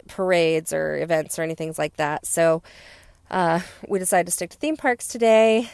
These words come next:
and it was just a really wonderful class. And it's a small school. There are only four students in there, and we were able to really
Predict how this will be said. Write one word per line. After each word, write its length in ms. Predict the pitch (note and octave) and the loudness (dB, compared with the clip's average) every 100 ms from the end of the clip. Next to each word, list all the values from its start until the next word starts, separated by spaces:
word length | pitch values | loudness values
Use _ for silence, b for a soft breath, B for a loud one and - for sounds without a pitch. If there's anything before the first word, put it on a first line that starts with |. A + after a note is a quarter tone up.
| B - | B -6
and 140 | A3 | -4
it 80 | G#3+ | -4
was 160 | G#3 | -4
just 320 | B3 A#3 - - | -2 -2 -2 -2
a 160 | G3+ G3 | -2 0
really 720 | F#3+ F#3+ F#3 F#3 F3+ F3+ F3+ b b b b - | 0 0 0 0 -2 -4 -8 b b b b -6
wonderful 840 | F3 F3 E3+ E3+ E3 D#3+ D#3+ E3 _ _ _ _ _ | -4 -4 -4 -4 -2 -2 -4 -8 _ _ _ _ _
class. 800 | - F#3 E3+ D#3 E3 - - - b b b b b - | -6 2 2 2 -2 -4 -6 -8 b b b b b -8
And 600 | F3 F3 E3 E3 E3+ - _ | -4 -2 -2 -4 -8 -12 _
it's 100 | F3+ | -8
a 60 | G#3+ | -4
small 300 | - B3+ B3 | 0 2 0
school. 360 | B3 - E3+ F3+ | -2 -2 0 0
There 120 | E3+ | 0
are 20 | |
only 160 | E3+ F3 | -2 -4
four 240 | - E3+ | -6 -6
students 500 | - - E3 E3 - | -6 -8 -8 -8 -8
in 120 | E3 | -8
there, 400 | E3 E3 D#3+ E3 _ _ _ _ _ _ _ _ _ _ - - | -4 -4 -4 -6 _ _ _ _ _ _ _ _ _ _ -14 -6
and 580 | E3 E3 D#3+ D#3+ D#3+ - - b b b b b b - | -2 0 0 -2 -6 -10 -14 b b b b b b -8
we 100 | F3+ | -4
were 80 | - | 0
able 240 | F3 E3+ | 0 0
to 80 | E3 | -4
really 680 | E3 E3+ E3+ E3 E3 F#3 | -4 -2 0 -2 -2 -4